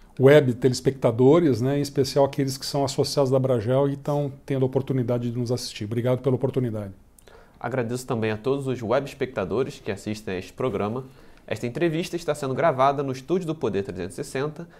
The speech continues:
Speaker 2: em Brasília, em vinte e cinco de janeiro de dois mil e vinte e quatro. Para ficar sempre bem informado, <clears throat> inscreva-se no canal do Poder trezentos e sessenta, ative as notificações e não perca nenhuma informação relevante.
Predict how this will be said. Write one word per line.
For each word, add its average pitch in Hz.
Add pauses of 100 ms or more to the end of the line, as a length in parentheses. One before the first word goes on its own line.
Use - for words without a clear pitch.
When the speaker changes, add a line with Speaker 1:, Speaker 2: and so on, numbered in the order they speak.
(140)
Speaker 2:
em 113
Brasília, 147
em 139
vinte 185
e -
cinco 160
de 117
janeiro 151
de 151
dois 147
mil 135
e 139
vinte 143
e -
quatro. - (480)
Para 101
ficar 107
sempre 101
bem 87
informado, 180
<clears throat> -
inscreva-se 120
no 107
canal 107
do 95
Poder 92
trezentos 95
e 160
sessenta, 170 (300)
ative 127
as 104
notificações 143
e 151
não 156
perca 131
nenhuma 131
informação 131
relevante. 117